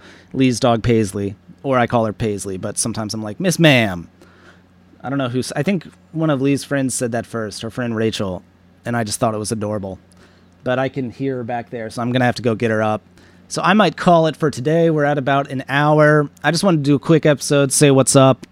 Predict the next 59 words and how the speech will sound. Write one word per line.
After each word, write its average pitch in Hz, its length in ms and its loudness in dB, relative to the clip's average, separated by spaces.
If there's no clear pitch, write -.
and 139 140 4
then 160 80 8
I'll 170 80 6
do 160 140 4
another 147 260 6
one. 147 100 4
I'm 165 100 4
gonna 247 160 6
try 208 180 4
to 190 80 6
do 151 180 6
these 143 240 4
more 131 520 4
frequently. 110 480 -6
I 113 100 -2
know 151 100 4
I 160 100 4
keep 143 180 2
saying 139 320 4
that, 143 200 4
but, 117 140 0
like, 117 340 -2
I 139 100 6
am 147 220 6
trying 127 560 2
to - 100 -8
get 135 160 2
on 127 140 2
a 123 40 0
more 123 160 2
regular 117 360 2
schedule 113 340 -2
with 110 180 -4
it. 107 120 -6
So 160 120 -4
I'll, 196 180 -2
I'll 160 120 0
answer 160 280 -2
some 151 160 -2
more 147 100 0
questions 131 460 -4
in 120 60 -10
the 117 60 -10
coming 120 240 -8
weeks. 117 300 -6
I 165 100 -2
just 165 140 -4
wanted 156 140 0
to 127 60 -2
say 131 160 -4
what's 123 180 -6
up 123 120 -4
to 123 60 -6
y'all, 123 320 -2
give 123 240 -8
you 123 80 -4
a - 20 -4
little 120 140 -6
update. 147 420 0